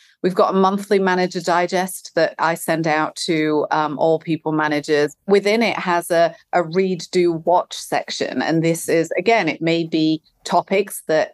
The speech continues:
were coming up to our biannual conversations. Make sure you read the guide and make sure you have them. Or it may be, "Hey, I read this really interesting article and I want to share it with you all." And so we've really looked at how we bring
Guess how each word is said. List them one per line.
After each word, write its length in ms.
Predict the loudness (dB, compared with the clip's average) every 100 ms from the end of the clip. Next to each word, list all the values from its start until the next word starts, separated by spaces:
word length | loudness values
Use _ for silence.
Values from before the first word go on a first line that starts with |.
| _
were 100 | -6
coming 320 | -4 -2 0
up 160 | 0 -2
to 160 | -2 0
our 120 | 2
biannual 560 | 2 2 0 0 -2 -2
conversations. 800 | -4 -6 -4 -2 -2 -2 -2
Make 180 | -2 -4
sure 140 | -4 -6
you 120 | -2
read 220 | -2 -2
the 80 | 0
guide 380 | 2 2 0 0
and 100 | -2
make 160 | -4
sure 140 | -6 -4
you 100 | -2
have 240 | -2 0
them. 280 | 0 0 -2 _ _ 0
Or 160 | 2 4
it 100 | 2
may 180 | -2
be, 320 | 2 2 2 -2 -4
"Hey, 160 | 2 2
I 100 | 4
read 240 | 2 2
this 200 | -2 -2
really 220 | 0 0
interesting 440 | 0 -2 -4 -2 0
article 420 | 0 -2 -4 -2
and 120 | 0
I 60 | 0
want 200 | 0 -2
to 100 | -6
share 340 | -2 0 2
it 100 | 0 0
with 200 | -2 0
you 200 | -2 2
all." 400 | 2 2 0 -4 -8 _ _ _
And 200 | 2 2
so 240 | 4 2 4
we've 180 | 2 4
really 280 | 2 4
looked 260 | 0 0 -2
at 100 | -8
how 260 | -4 -2 0
we 160 | 0
bring 580 | -2 0 2 2 2